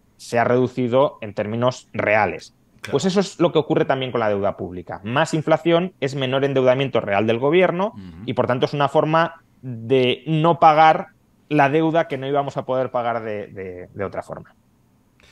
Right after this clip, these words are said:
Speaker 2: Fíjate que, que, que el tema de la inflación siempre se, se toma como algo con solo negativo, que, que, eh, perdemos poder adquisitivo, y aquí estamos viendo que hay una parte interesada,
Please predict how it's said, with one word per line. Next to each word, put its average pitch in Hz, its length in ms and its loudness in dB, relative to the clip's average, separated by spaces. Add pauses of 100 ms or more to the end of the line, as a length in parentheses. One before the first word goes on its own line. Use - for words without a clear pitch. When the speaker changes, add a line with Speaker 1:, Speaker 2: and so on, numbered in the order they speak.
(1040)
Speaker 2:
Fíjate 131 380 -6
que, 113 260 -4
que, 98 380 -8
que 107 100 -8
el 95 140 -10
tema 120 240 -4
de 135 60 -4
la 123 60 -4
inflación 120 580 -8
siempre 120 260 -10
se, 107 320 -6
se 101 160 -12
toma 110 260 -6
como 104 200 -6
algo 107 320 -6
con 101 140 -14
solo 107 260 -6
negativo, 113 640 -6
que, 98 220 -10
que, 87 320 -14
eh, 87 280 -18
perdemos 95 420 -14
poder 95 220 -14
adquisitivo, 113 920 -8
y 101 180 -12
aquí 92 180 -16
estamos 117 440 -6
viendo 131 380 -6
que 110 100 -8
hay 107 160 -6
una 107 200 -8
parte 110 280 -6
interesada, 104 680 -10